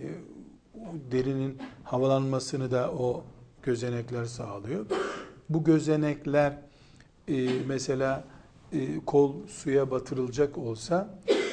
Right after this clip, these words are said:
belli bir oranda ıslanır ve içine su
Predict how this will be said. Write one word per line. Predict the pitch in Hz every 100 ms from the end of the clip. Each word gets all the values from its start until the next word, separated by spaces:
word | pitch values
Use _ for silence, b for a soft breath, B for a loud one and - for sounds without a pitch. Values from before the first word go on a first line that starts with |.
| - 123
belli | 143 143 156 156
bir |
oranda | 170 131 131 127 147
ıslanır | 165 127 - 131 143 165 139
ve | 175
içine | 139 - 135 147 147 B B B -
su | - 156 147